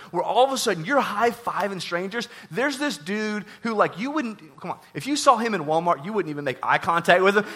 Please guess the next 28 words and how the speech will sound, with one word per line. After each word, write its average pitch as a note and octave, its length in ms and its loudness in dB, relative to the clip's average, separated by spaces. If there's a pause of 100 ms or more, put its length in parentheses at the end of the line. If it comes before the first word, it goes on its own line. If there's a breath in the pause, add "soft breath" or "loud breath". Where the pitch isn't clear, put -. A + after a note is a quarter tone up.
but G#3+ 200 0
you're, C#4+ 100 4
like, A3 200 8
hugging A3 500 6
him, A#3 400 6
you B3 80 0
know, A3+ 180 10 (160 loud breath)
like, A3+ 160 8
rubbing G3 400 8
his G3 180 6
belly, G#3 680 12
you A3+ 100 6
know, A3 120 12
I A#3+ 160 8
mean, B3 140 2
you're C4+ 120 0
just A#3 140 -6
going C#4+ 240 4
nuts. D4 280 4
And, G#3+ 80 0
and A3+ 140 0
here's B3+ 180 -2
why, B3 160 0
here's A#3+ 160 -6
why A3 160 0
this G#3+ 160 -4
is G#3 100 -14
funny. G3 380 -6